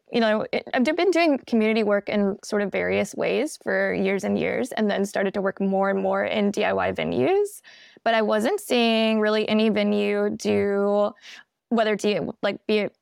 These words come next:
like, D I Y or, like, established, like, you know, big box venue, um, do any sort of work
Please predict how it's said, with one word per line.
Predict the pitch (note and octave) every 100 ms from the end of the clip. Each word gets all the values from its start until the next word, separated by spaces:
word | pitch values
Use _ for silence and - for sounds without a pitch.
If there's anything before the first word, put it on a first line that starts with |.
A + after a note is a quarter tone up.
| _ _
like, | G#3+ -
D | A3+ G#3+
I | G3+
Y | G3+ G3+ G3+ G3+
or, | - G3+ G3 G3 G3 G3 G#3+ - _
like, | G#3 G#3
established, | G3+ - F#3 F#3+ G3 G#3+ -
like, | G3 - -
you | -
know, | F#3+ F#2 - _
big | G#3
box | G3 F#3+ -
venue, | - E3+ - A#3 D#4+ F#4+ - - _
um, | G#3 G#3 G3+
do | G#3 A#3 A3+
any | G#3 A3
sort | B3 A3+ G3+ G3+
of | - G3 G3 G3 F#3+
work | - G3+ G3 -